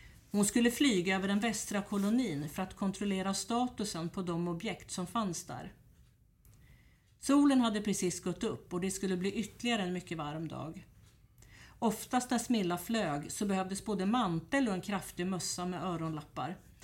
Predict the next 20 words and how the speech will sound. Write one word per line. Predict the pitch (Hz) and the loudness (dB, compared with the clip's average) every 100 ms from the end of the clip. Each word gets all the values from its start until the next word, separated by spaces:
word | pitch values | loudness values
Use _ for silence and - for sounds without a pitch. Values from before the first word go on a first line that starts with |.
| - - | -20 -4
Men | 214 233 | 4 4
idag | 233 285 185 165 | 6 6 4 2
bad | 175 175 175 | -2 -2 0
hon | 185 | 0
endast | 185 170 165 - | -2 -2 -4 -4
en | 185 | -2
långärmad | 220 208 185 214 226 202 - | 0 0 0 0 0 -2 -4
klänning | 214 190 170 175 175 | -4 -2 -2 -2 -2
i | |
vinrött | 175 202 170 170 185 123 - - - | -2 0 0 -2 -4 -8 -12 -20 -2
och | 208 | 0
en | 214 | 0
tunn | 214 277 269 | 4 6 6
svart | 254 - 175 - | 2 -2 -4 -4
skinnhätta | - 233 175 170 226 - - 160 - | -2 0 0 0 -4 -6 -8 -6 -4
som | 196 | -4
var | 180 175 | -6 -6
fäst | 196 196 - 175 | -6 -6 -6 -6
under | 170 175 | -6 -6
hakan. | 175 156 - 190 - | -6 -8 -8 -8 -8